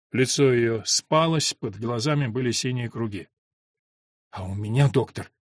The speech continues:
боли появились в правом плече», медленно произнесла она, с ненавистью глядя на меня.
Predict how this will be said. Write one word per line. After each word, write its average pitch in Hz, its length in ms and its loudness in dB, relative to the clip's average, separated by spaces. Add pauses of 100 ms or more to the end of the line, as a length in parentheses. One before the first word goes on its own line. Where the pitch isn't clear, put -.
(240)
боли 139 300 6
появились 135 540 4
в - 80 -10
правом 127 340 0
плече», 139 400 -2 (340)
медленно 135 380 4
произнесла 131 540 0
она, 143 260 2 (200)
с - 120 0
ненавистью 143 540 4
глядя 127 260 0
на 123 60 0
меня. 131 280 0